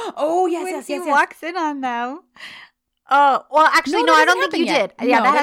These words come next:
Speaker 1: doesn't happen
Speaker 2: happened.
Speaker 1: yet.
Speaker 2: That
Speaker 1: 'Cause
Speaker 2: hasn't happened.
Speaker 1: John's like, "Okay, in half an hour, we're gonna have a meeting
Speaker 2: That's right.
Speaker 1: and we'll
Speaker 2: 'Cause,
Speaker 1: figure it
Speaker 2: 'cause
Speaker 1: out."
Speaker 2: they walk in and then we see Darren and Eileen
Speaker 1: Yes.
Speaker 2: arguing. That's
Speaker 1: Yes.
Speaker 2: right. About
Speaker 1: And then
Speaker 2: adventure versus romance.
Speaker 1: Yes. And then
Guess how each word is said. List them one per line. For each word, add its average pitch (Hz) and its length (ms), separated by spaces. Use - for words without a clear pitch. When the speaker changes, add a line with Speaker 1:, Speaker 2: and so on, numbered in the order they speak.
Speaker 1:
doesn't 285 40
happen 226 220
Speaker 2:
happened. 165 120
Speaker 1:
yet. - 120
Speaker 2:
That 214 60
Speaker 1:
'Cause 226 100
Speaker 2:
hasn't 226 160
happened. 190 140
Speaker 1:
John's 254 260
like, 220 180
"Okay, 240 280
in 208 80
half 233 200
an 240 80
hour, 214 400
we're 202 120
gonna 202 180
have 202 160
a 208 60
meeting 202 180
Speaker 2:
That's 190 160
right. 190 260
Speaker 1:
and 208 120
we'll 294 100
Speaker 2:
'Cause, 247 60
Speaker 1:
figure 185 220
it - 20
Speaker 2:
'cause 285 80
Speaker 1:
out." 277 40
Speaker 2:
they 277 120
walk 277 320
in 247 140
and 233 240
then 233 200
we 220 120
see 202 400
Darren 190 420
and 170 100
Eileen 185 120
Speaker 1:
Yes. 185 400
Speaker 2:
arguing. 190 560
That's 196 200
Speaker 1:
Yes. - 40
Speaker 2:
right. - 100
About 185 200
Speaker 1:
And 220 100
then 208 80
Speaker 2:
adventure 208 320
versus 180 380
romance. 185 520
Speaker 1:
Yes. 190 360
And 214 120
then 208 380